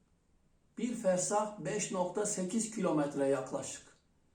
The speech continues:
Yani beş yüz seksen kilometre yükseklikte. Eni ve boyu da bir o kadar var.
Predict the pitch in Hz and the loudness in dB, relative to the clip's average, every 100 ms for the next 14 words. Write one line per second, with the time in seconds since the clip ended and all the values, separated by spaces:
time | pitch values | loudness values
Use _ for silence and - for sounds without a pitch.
0 | _ _ - 165 208 214 180 156 214 226 | _ _ -2 6 6 6 2 6 6 6
1 | - 214 180 - 202 - 220 226 214 214 | 2 0 -2 0 2 2 0 0 0 0
2 | 202 196 190 185 208 220 185 - 160 156 | 2 2 2 2 2 2 2 0 0 2
3 | 151 - 147 - - - - _ _ _ | 2 2 -2 -2 -6 -18 -20 _ _ _
4 | _ _ _ _ - 175 220 254 208 180 | _ _ _ _ -2 4 6 6 4 4
5 | 180 233 226 190 226 - - 175 262 - | 6 8 8 6 4 2 -2 0 2 2
6 | - 190 160 143 123 120 - - | 4 4 6 4 4 -2 -8 -16